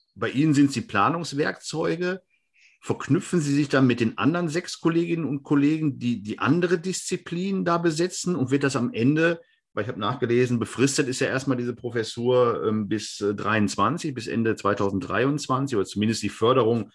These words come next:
durch das Bundesverkehrsministerium. Ähm, fügen Sie das dann zusammen, diese, diese Forschungen, die Sie jeweils als, äh, Professoren machen?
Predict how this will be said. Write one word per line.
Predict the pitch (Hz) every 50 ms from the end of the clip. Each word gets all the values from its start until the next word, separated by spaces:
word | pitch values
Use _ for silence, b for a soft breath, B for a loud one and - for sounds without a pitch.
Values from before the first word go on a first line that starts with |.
| b b b b
durch | - 107 104
das | 113 - -
Bundesverkehrsministerium. | 110 117 117 110 - 104 - - 101 113 139 - 143 147 156 151 139 - - 147 139 143 143 143 143 143 139 143 b b b b b b _ - -
Ähm, | 117 117 120 120 120 120 123 - 165 165
fügen | - - - 143 170 156 147
Sie | 123 135 143
das | 135 139 131 -
dann | - 127 127 135
zusammen, | 135 - 131 120 104 123 117 120 117 110 104
diese, | 104 104 92 95 98 92 90 92
diese | 95 95 95 101
Forschungen, | - - - 110 107 113 - - - 117 104 104 98 98 90
die | 95 101
Sie | 92 95 90
jeweils | 87 101 101 98 95 92 87 - -
als, | - 95 92 - - -
äh, | 92 92 90 92 95
Professoren | - - 98 90 95 90 - - 98 92 90 87 82
machen? | 80 78 82 - - - -